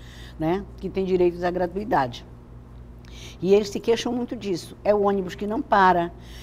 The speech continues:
é as pessoas que não dão o, o, o, o lugar pra sentar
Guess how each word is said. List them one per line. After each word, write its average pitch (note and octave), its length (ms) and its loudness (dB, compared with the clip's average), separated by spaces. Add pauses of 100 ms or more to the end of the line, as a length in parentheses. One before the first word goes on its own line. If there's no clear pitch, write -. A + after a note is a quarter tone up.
é F3 120 6
as E3+ 100 2
pessoas F#3+ 400 2
que F3+ 120 2
não F3 200 4
dão D#3 400 4 (340)
o, D3+ 60 -2
o, C#3 680 -2
o, C3+ 60 -6
o D3 60 0
lugar E3 400 6
pra D#3 120 0
sentar E3 640 4